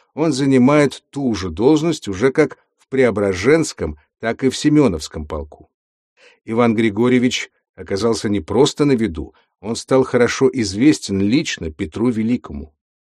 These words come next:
Это позволило ему добиться большой государственной милости.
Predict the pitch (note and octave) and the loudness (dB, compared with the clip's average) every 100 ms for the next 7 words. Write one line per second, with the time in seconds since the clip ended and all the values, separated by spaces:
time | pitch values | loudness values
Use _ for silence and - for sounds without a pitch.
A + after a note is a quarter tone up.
0 | _ - _ - C3 B2 B2+ A2 B2 B2+ | _ -20 _ -6 -4 0 0 4 6 6
1 | A#2+ A2 A2 A#2 G#2+ G2 B2 A2+ - A#2 | 4 2 2 2 0 0 0 -2 0 0
2 | G2+ _ F#2 G#2 F#2+ - C3+ G#2 G#2 G#2+ | 0 _ -4 -4 -2 2 2 2 -2 -6
3 | F#2 A2 G2+ G#2 G#2 F#2+ F2+ C#2 - - | -4 -4 -4 -4 -2 -2 -4 -8 -12 -14
4 | - | -14